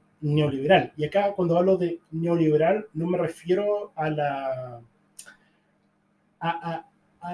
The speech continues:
a la lógica de mercado en sí, sino a la, a la ideología neoliberal. Eh, a esa idea de que, eh, todo tiene un precio, eh, que todo puede ser comprado y todo puede ser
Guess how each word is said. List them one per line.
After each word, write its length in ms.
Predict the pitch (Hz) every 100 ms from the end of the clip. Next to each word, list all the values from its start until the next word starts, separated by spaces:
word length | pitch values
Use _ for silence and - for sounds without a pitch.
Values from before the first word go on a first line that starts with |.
| -
a 100 | 147
la 100 | 143
lógica 840 | 170 170 - 170 160 156 151 147
de 140 | 143
mercado 680 | 139 143 - 196 202 180 180
en 120 | 151 -
sí, 180 | 240
sino 200 | 233 196
a 40 | 180
la, 100 | 160
a 200 | 160 156
la 240 | 151 147
ideología 720 | 139 147 131 - - 240 196 143
neoliberal. 480 | 131 120 110 107 _ _
Eh, 200 | 147 - _ - _ _
a 100 | 175
esa 280 | 175 - 135
idea 540 | 156 151 190 202 226 - -
de 360 | 151 147 151 _ -
que, 400 | 156 147 151 - -
eh, 300 | 156 147 147 _ _ _ _ _
todo 500 | - 214 214 240 285 - _
tiene 360 | 175 180 180 180
un 200 | 156 147
precio, 640 | - 156 143 - 147 214 - _ -
eh, 600 | 143 139 131 123 123 123 - _ _ _ _ _
que 120 | 156
todo 280 | 156 202 202
puede 140 | 196 -
ser 160 | 185
comprado 800 | 160 143 - 156 165 190 208 208 _ _ -
y 140 | 151
todo 260 | 143 160 156
puede 240 | 156 147
ser 420 | 147 156 151 151